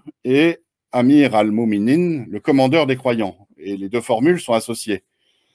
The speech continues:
C'est-à-dire qu'il est celui qui fait, euh, l'intercession entre Dieu et les hommes. Il est l'intermédiaire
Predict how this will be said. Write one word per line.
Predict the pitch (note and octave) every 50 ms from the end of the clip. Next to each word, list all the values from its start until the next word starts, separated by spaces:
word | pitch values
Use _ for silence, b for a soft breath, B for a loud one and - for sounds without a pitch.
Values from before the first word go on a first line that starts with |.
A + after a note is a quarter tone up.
| _ _
C'est-à-dire | _ - - G2+ G2+ G2+ C3 D#3 E3+ D3 -
qu'il | - C3 C3 C3 B2+ A#2+ A#2 G2+ - G2 G#2 - G2+ G#2+ A#2
est | B2+ B2 B2 A#2+
celui | - - A2+ A2 B2 D3+ F3+ F#3+
qui | F#3 - - G#2
fait, | - - C3 C#3 D#3+ E3+ D#3
euh, | A#2 G2+ F#2
l'intercession | F#2 G2+ G#2 - G#2 - - G#2+ - - F3 F#3 F#3 F3
entre | C3+ B2+ - A#2+
Dieu | G2+ G2 A#2+ D#3 E3 D#3+
et | C#3+
les | C#3+ C3+ A#2+
hommes. | B2+ A2 G#2
Il | G#2 A2+ C3+
est |
l'intermédiaire | C3 C3 B2 B2 C#3 B2+ B2 B2+ B2+ A#2+ G#2+ A#2 C3 B2+ A#2+ A2 G#2 F#2+ F2+ E2